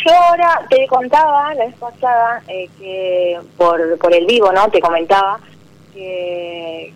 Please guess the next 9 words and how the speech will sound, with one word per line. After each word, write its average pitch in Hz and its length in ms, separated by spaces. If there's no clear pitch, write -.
que 165 340
tuve 214 120
una 226 140
entrevista 214 580
el 165 80
viernes 185 320
pasado 214 640
de 165 80
trabajo 180 520